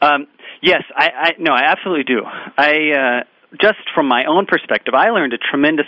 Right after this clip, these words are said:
amount of details involving, uh, what does a typical patent plaintiff look like today? And that's quite different than, than the typical plaintiff looked a few years ago.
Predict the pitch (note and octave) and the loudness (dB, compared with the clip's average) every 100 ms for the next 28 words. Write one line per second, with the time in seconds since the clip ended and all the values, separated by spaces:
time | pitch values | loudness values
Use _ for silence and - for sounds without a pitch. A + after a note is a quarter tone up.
0 | C3 A#2+ B2 A#2 A2+ - - - _ - | -4 -2 0 -2 -6 -16 -20 -20 _ 2
1 | B2 A#2 A2+ - - B2 E3 F#3+ F#3 E3 | 2 2 -4 -14 -20 -10 -4 -2 0 2
2 | C#3+ C#3+ C3+ A#2 B2 A#2+ A#2 A#2+ A2+ - | 2 2 -2 0 2 2 -2 -4 -4 -10
3 | - - - - - A#2 A2+ - _ _ | -18 -18 -18 -12 0 2 2 -2 _ _
4 | - - - F3+ G#3 F3+ C#3+ - - E3+ | -16 -8 2 2 2 -2 -4 -4 -2 0
5 | E3 - C#3 C3+ C3+ _ _ - C3+ D3 | -2 -2 0 0 -2 _ _ -6 -2 -2
6 | - C3 - C#3 B2+ C3 A#2+ A#2+ B2+ B2+ | -2 -10 -6 -4 -2 -2 -4 0 0 0
7 | - A#2+ G#2+ - - - B2 B2 A2+ - | 0 0 0 -6 -14 -6 -2 0 -2 -4
8 | - - - _ _ _ _ _ - - | -18 -20 -20 _ _ _ _ _ -20 -6
9 | C#3 F#3+ A#3+ - F#3+ F3+ C#3+ C#3+ G#3 G#3 | 0 0 0 -4 0 0 -2 -2 0 0
10 | D3 C3+ C3 B2+ B2+ - C3+ B2+ B2 E3+ | -2 0 2 2 -2 -4 -2 0 0 -2
11 | E3 D#3 C#3 - C3+ A#2+ B2+ B2 A2+ A#2 | -2 0 -2 0 -4 -2 -2 -2 -2 -4
12 | - A#2+ G2+ B2 C3+ A#2+ - | -4 -4 0 0 0 -2 -8